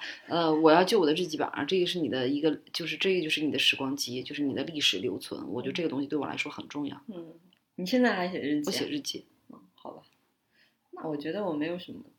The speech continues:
Speaker 2: 东西。
Speaker 1: 嗯。
Speaker 2: 除了
Speaker 1: 你的衣服。
Speaker 2: <laughs> 救不过来呀。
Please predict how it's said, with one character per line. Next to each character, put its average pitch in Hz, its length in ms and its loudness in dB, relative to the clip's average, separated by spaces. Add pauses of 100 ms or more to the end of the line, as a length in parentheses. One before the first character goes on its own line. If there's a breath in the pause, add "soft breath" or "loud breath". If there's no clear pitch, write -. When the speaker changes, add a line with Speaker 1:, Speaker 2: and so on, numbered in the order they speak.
Speaker 2:
东 - 120 -16
西。 - 280 -16 (340)
Speaker 1:
嗯。 143 300 -4
Speaker 2:
除 - 160 -12
了 147 100 -6 (1400 soft breath)
Speaker 1:
你 160 160 6
的 151 40 8
衣 190 160 6
服。 190 240 2 (760 loud breath)
Speaker 2:
<laughs> 392 840 12
救 233 200 12
不 214 80 10
过 220 180 12
来 139 220 10
呀。 185 80 12